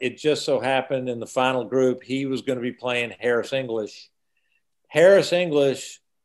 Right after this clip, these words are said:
is the nicest guy, the most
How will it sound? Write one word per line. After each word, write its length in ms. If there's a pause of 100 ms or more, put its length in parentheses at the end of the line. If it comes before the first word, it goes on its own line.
(260)
is 220
the 60
nicest 640
guy, 720 (140)
the 120
most 720